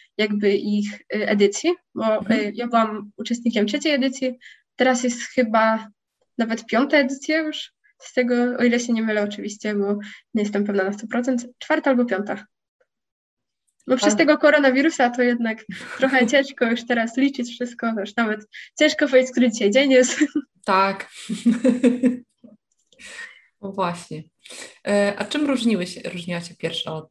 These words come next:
Speaker 2: e, edycja od drugiej?
Speaker 1: E, no, podczas pierwszej edycji jednak nikogo zupełnie nie znałam.
Speaker 2: Aha.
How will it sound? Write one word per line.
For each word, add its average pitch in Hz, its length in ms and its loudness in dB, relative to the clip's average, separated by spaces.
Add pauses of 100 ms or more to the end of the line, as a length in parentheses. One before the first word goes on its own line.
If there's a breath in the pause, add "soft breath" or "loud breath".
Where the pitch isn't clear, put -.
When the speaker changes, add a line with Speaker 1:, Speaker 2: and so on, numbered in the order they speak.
Speaker 2:
e, 165 220 -8
edycja 160 320 -10
od 147 80 -12
drugiej? 147 440 -10 (1040 soft breath)
Speaker 1:
E, 240 400 0
no, 254 160 2
podczas 320 380 -6
pierwszej 302 320 -4
edycji 269 320 -6
jednak 269 300 -6
nikogo 240 320 -4
zupełnie 214 380 -8
nie 214 120 -6
znałam. 208 460 2
Speaker 2:
Aha. 202 260 -4